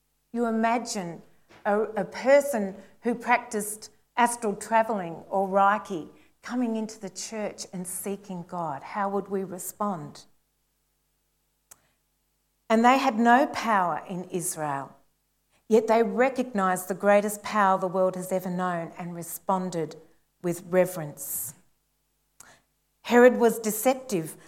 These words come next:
lustful, bloodthirsty, and powerful, listening only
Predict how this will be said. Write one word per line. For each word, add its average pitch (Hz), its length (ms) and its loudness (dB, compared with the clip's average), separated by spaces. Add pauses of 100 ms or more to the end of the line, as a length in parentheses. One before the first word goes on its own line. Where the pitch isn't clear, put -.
(120)
lustful, 208 600 2
bloodthirsty, 202 920 2
and 185 200 -8
powerful, 208 680 0 (320)
listening 233 400 2 (100)
only 254 540 2